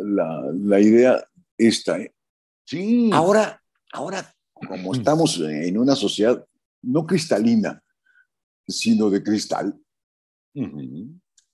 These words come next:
Speaker 1: parece que todo los mortifica, los revienta, los, los desquebraja. Eh, yo creo que están las cosas tan rotas, cayéndose a pedazos, las,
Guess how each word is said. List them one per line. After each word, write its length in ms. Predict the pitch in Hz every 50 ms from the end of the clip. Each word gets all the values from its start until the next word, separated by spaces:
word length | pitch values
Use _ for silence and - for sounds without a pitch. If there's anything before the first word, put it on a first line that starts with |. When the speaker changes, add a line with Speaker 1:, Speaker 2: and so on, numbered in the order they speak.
| - _ _ -
Speaker 1:
parece 380 | - 98 110 131 131 - 151
que 100 | - 107 107
todo 320 | - 131 127 127 139 135 117
los 420 | 101 87 78 - - - - _ _ _ -
mortifica, 720 | 107 95 98 - - - 92 - - 110 113 - - 98
los 200 | 90 85 82 82
revienta, 520 | 85 87 80 87 92 98 117 123 120 92 78
los, 360 | 73 78 76 - - - _ _ _ _ _ _ _ _ _ _ _ _ _
los 220 | - 170 185 156 165
desquebraja. 800 | 190 185 - - 190 185 185 190 - - - - - - - _ _ _ _ _ _ _ _ _ _ _ _ _ _ _ _ _ _ _ _ _ _ _ _ _ _ _ _ _ _ _ _ _ _ _ _ _ _ _ _ _ _ _ _ _ _ _ _ -
Eh, 420 | 98 98 71 101 101 104 123 120
yo 160 | - - 196 170
creo 260 | - 202 214 165 -
que 180 | - - - _ _ _ _ _ _ _ _ _ _ _ _ _ _ _ _ _ _ _ _ _ _ _ _ _ _ _ _ _ -
están 340 | 117 - - - 202 208 202
las 160 | 190 - -
cosas 400 | - - 156 160 165 151 - -
tan 340 | 104 95 87 85 82 85 85
rotas, 800 | 80 90 101 101 95 - - - 80 78 - - - - _ -
cayéndose 580 | - 87 87 98 123 135 143 131 - - -
a 120 | 95 - -
pedazos, 760 | - 87 90 - 104 95 - - - - - - - _ _ _ _ _ _ _ _ -
las, 720 | 78 90 95 95 92 95 95 92 92 92 87 - - -